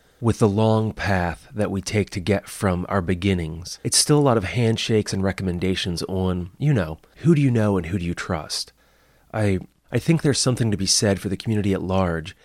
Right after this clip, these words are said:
in this niche in particular, to have something like this, in order to be able to share experiences in a way that are bi-directional and provide more information on the experiences,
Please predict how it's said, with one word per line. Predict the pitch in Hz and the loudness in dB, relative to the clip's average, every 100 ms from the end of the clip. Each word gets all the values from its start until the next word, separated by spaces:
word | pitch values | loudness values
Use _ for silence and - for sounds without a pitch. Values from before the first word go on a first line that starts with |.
| _ _ | _ _
in | 143 135 | 2 4
this | 123 - | 2 0
niche | 117 101 | -2 -2
in | 95 | -4
particular, | 85 92 110 101 90 | -6 -4 -2 -2 -2
to | 85 | -2
have | 92 107 | -2 -2
something | 104 104 87 | 0 -2 -2
like | 85 82 | -4 -4
this, | - 85 78 - - _ _ - | -4 -4 -4 -6 -10 _ _ 0
in | |
order | 135 139 | 2 2
to | |
be | 131 117 | 2 2
able | 110 | 2
to | 101 | 0
share | 87 - - 143 | -2 -4 -2 -2
experiences | 135 - 107 104 104 - 85 - - _ _ | 0 -2 -2 0 -2 -4 -6 -10 -16 _ _
in | - 123 | -2 0
a | |
way | 104 113 | 2 2
that | 113 98 | 2 0
are | 92 85 _ - | 0 -2 _ -2
bi-directional | 117 117 110 95 95 - 90 87 - _ _ _ | 2 2 2 0 -2 -4 -8 -10 -14 _ _ _
and | 107 104 101 101 | -2 2 2 0
provide | - 107 117 113 | -2 0 2 2
more | 113 123 | 0 0
information | 117 110 107 101 101 95 | -2 -2 -2 -2 -4 -4
on | 101 98 95 | -2 -2 -2
the | 98 | -4
experiences, | 92 - - 107 110 107 113 107 101 | -2 -4 -2 -2 -2 -2 -2 -2 -4